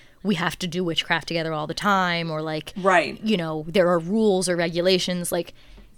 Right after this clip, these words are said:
Speaker 1: it's, it's, f-, it's a fun coven. We're, like, a cool coven,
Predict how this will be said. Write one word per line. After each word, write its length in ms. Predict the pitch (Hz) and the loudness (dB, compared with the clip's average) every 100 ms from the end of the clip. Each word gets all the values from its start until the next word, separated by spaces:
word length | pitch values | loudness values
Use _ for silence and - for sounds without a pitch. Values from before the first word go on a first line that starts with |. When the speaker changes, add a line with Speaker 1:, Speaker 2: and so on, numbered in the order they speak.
| - | -4
Speaker 1:
it's, 260 | 240 233 - - _ _ _ _ - _ - | 0 0 -2 -8 _ _ _ _ -20 _ -4
it's, 180 | 220 - | -2 -2
f-, 260 | - - - | -8 -14 -2
it's 100 | 220 | -2
a 40 | |
fun 280 | - 240 233 | 6 8 8
coven. 500 | 208 190 - - 220 - | 4 0 -2 -6 -8 0
We're, 100 | 226 | 6
like, 140 | 240 | 8
a 60 | 269 | 8
cool 340 | - 208 202 208 | 6 4 4 0
coven, 540 | - - - 247 262 | -4 -6 -8 -8 -6